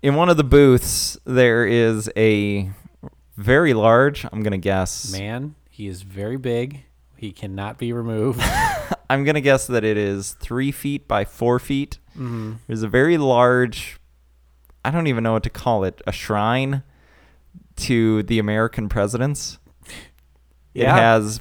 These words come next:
Speaker 1: pictures of each American president, and underneath each picture is an engraving of their signature.
Speaker 2: It's, yeah.
Speaker 1: It's beautiful.
Speaker 2: Kinda like the, the one on my wall.
Speaker 1: It's, it's very beautiful. <laughs>
Speaker 2: Mm-hmm. Is,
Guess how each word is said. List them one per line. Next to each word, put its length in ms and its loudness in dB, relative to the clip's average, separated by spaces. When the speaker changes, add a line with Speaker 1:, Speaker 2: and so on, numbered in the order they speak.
Speaker 1:
pictures 840 0
of 240 -4
each 300 -4
American 480 -2
president, 680 -2
and 420 -4
underneath 520 -8
each 200 -14
picture 480 -6
is 240 -12
an 100 -8
engraving 800 -6
of 200 -10
their 140 -6
signature. 720 -8
Speaker 2:
It's, 200 -20
yeah. 280 -8
Speaker 1:
It's 220 -20
beautiful. 340 -10
Speaker 2:
Kinda 140 -6
like 240 -4
the, 60 -10
the 280 -8
one 200 -4
on 100 -4
my 160 -4
wall. 460 0
Speaker 1:
It's, 80 -6
it's 220 -8
very 440 2
beautiful. 580 -4
<laughs> 40 -16
Speaker 2:
Mm-hmm. 420 -6
Is, 140 -12